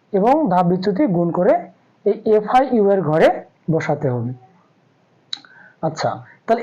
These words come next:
এই সূত্র প্রয়োগ করলে আমরা কিন্তু সংক্ষিপ্ত পদ্ধতিতে গড় নির্ণয় করতে পারবো। যখন আমি একটি উদাহরণের সাহায্যে তোমাদেরকে বোঝাই দেব, তখন তোমরা বিষয়টা খুব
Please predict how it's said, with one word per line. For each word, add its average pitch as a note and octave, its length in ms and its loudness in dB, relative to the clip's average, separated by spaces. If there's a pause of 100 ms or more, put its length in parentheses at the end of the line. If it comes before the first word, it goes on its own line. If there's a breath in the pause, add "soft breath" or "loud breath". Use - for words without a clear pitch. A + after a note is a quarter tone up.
এই C#4 60 6
সূত্র D4+ 340 0
প্রয়োগ C4+ 260 4
করলে C4 340 2
আমরা A3+ 280 2
কিন্তু A#3 220 0
সংক্ষিপ্ত G3 440 -2
পদ্ধতিতে G3 400 0
গড় F3+ 200 2
নির্ণয় F3 280 0
করতে E3 260 0 (400 loud breath)
পারবো। C#3+ 400 2 (320 loud breath)
যখন G3+ 300 2
আমি C4 320 4
একটি G#3+ 240 -2
উদাহরণের A3 420 2
সাহায্যে A#3 340 0
তোমাদেরকে G#3+ 420 0
বোঝাই G3 280 0
দেব, G#3 160 0 (560 loud breath)
তখন A#3 400 0
তোমরা G3 240 0
বিষয়টা F3 360 -2
খুব C4 180 -4